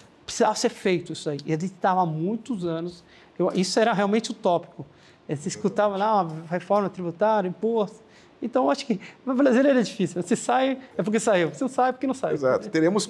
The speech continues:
Speaker 2: coisas do que reclamar no futuro, porque nós somos brasileiros, a-,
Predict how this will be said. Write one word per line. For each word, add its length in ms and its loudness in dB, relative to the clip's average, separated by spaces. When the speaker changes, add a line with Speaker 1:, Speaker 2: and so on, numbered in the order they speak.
Speaker 2:
coisas 340 4
do 80 -6
que 140 -2
reclamar 580 0
no 60 -6
futuro, 400 -2
porque 180 -12
nós 180 -2
somos 220 -6
brasileiros, 480 -4
a-, 100 0